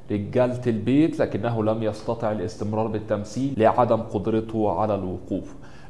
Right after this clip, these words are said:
مصدر معانا كان من الوطن، وربنا يشفيه إن شاء الله. ويعني خسارة كبيرة للوسط الفني،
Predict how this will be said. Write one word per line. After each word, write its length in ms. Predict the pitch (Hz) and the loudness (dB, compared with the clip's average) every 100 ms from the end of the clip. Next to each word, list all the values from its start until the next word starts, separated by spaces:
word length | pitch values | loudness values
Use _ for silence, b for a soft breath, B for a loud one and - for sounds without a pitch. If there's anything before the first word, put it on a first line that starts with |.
| - | 0
مصدر 360 | 110 110 110 | 2 4 2
معانا 340 | 98 85 110 104 | 2 0 0 0
كان 220 | 110 110 | -2 -2
من 100 | 104 | -2
الوطن، 460 | 95 110 123 123 113 95 | 2 2 2 0 -2 -2
وربنا 680 | 104 131 135 120 110 113 117 | -2 0 0 0 -2 -2 -2
يشفيه 460 | 104 104 - 110 110 | -2 -4 -6 -6 -4
إن 60 | |
شاء 320 | 107 113 113 98 | -4 -2 0 0
الله. 440 | 101 120 165 - B B B B 101 | 0 4 2 0 B B B B -2
ويعني 1080 | 110 113 110 - - 104 117 113 113 101 | 2 2 0 -6 -10 -4 -2 0 -2 -6
خسارة 440 | 98 101 - 117 110 | -6 -6 -2 0 0
كبيرة 420 | - 107 117 110 | -2 -2 0 0
للوسط 480 | 101 110 113 107 104 | 0 -2 -2 -4 -6
الفني، 520 | - 120 117 113 | -4 -2 -2 -4